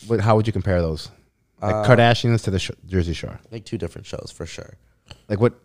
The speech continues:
Speaker 1: okay, here's my
Speaker 2: But
Speaker 1: reason I'm
Speaker 2: they're
Speaker 1: asking.
Speaker 2: both entertaining. Like, they both have drama. They both have, like, a life that people aspire to live.
Speaker 1: What?
Speaker 2: Kind of. I don't know,
Speaker 1: Who
Speaker 2: like,
Speaker 1: aspires to be,
Speaker 2: I
Speaker 1: uh,
Speaker 2: watched Jersey Shore 'cause I, I wanted to go clubbing. I loved
Speaker 1: Yeah.
Speaker 2: the drama. I loved how, like,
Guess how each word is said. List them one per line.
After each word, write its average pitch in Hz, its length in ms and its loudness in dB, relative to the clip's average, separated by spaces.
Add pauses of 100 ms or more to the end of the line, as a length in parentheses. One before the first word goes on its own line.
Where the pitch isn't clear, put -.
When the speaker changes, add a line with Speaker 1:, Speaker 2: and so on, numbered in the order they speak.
Speaker 1:
okay, 120 120 0
here's 151 240 6
my 110 200 4
Speaker 2:
But 76 80 -8
Speaker 1:
reason 101 180 2
I'm 98 60 6
Speaker 2:
they're 101 100 4
Speaker 1:
asking. 135 160 2
Speaker 2:
both 170 280 -2
entertaining. 107 680 -8
Like, 101 180 -12
they 117 100 -6
both 101 380 -6
have 98 160 -14
drama. 90 480 -6
They 90 120 -12
both 90 320 -12
have, 101 300 -4 (840)
like, 101 320 -10 (440)
a 107 120 -4
life 101 420 -8
that - 420 -8
people 98 360 -6
aspire 90 520 -4
to 90 480 -6
live. 85 520 -8 (240)
Speaker 1:
What? 101 320 -8
Speaker 2:
Kind 127 180 -6
of. 175 100 -10 (280)
I 151 60 2
don't 175 100 0
know, 113 140 -4
Speaker 1:
Who 147 80 4
Speaker 2:
like, 151 80 4
Speaker 1:
aspires 113 360 0
to 101 80 -6
be, 92 300 0
Speaker 2:
I 151 100 4
Speaker 1:
uh, 170 40 2
Speaker 2:
watched 196 200 -2
Jersey 151 160 -6
Shore 117 320 -8
'cause 113 140 -16
I, 107 180 -6 (100)
I 101 60 -6
wanted 98 300 -6
to 110 60 -8
go 95 80 -10
clubbing. 87 540 -12
I 85 60 -8
loved 90 280 -4
Speaker 1:
Yeah. 85 40 -4
Speaker 2:
the 82 80 -8
drama. 85 580 -8
I 80 60 -10
loved 90 300 -8
how, 107 120 -8
like, 87 280 -12